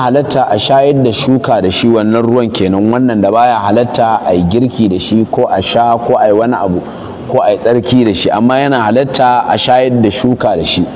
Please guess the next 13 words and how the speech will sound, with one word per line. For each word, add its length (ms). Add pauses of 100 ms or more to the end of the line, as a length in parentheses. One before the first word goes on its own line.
(680)
Awil 320
hayawan, 680
ko 140
kuma 260
dabba, 540
yana 240
halatta 420
a 60
shayar 400
da 80
dabba 400
da 100
shi. 160